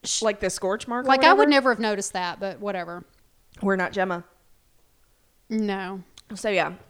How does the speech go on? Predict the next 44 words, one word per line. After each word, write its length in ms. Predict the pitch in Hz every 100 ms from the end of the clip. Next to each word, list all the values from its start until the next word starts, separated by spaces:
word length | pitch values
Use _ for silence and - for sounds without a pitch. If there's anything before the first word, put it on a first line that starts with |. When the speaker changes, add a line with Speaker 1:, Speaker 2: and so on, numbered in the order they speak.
| -
Speaker 2:
So 160 | - 294
they 100 | 294
go 120 | 320
back 160 | 359 359
to 80 |
the 80 | 285
plane, 340 | - 220 196 202
and 440 | 202 202 196 -
Skye, 480 | - 240 240 247 247
uh, 300 | 226 214 196 -
checks 300 | - 262 -
the 100 | 247
victim 540 | 233 226 226 214 220 214 _ _ - - - - 214
um, 320 | 208 202 190
and 100 | 208
she 120 | -
doesn't 240 | 311 359 -
see 140 | 339
anything 300 | 294 277 269
specific, 560 | - 247 226 226 226 220
uh, 220 | 214 - 214
or 100 | 214
anything 300 | 214 226 214
suspi-, 420 | 196 - 214 -
suspicious 640 | - 208 - 233 226 208
in 140 | - 208
his 120 | 190
background. 600 | 214 233 214 175 170 180 - - - - 226
Um, 420 | 226 220 214 196 - - _
but, 580 | 214 240 220 190 - - - - - _ - _ _ - _ _ -
uh, 220 | 220 196
Coulson 340 | - 302 311
and 100 | 262
Ward 160 | 233 233
are 40 | 208
like, 180 | 175 185
"Nope, 200 | 208 208
there's 160 | 202 -
something 340 | 208 208 196
that 120 | 180
we're, 220 | 185 180 -
that 140 | 180
we're 100 | 175
missing." 400 | 165 170 143 160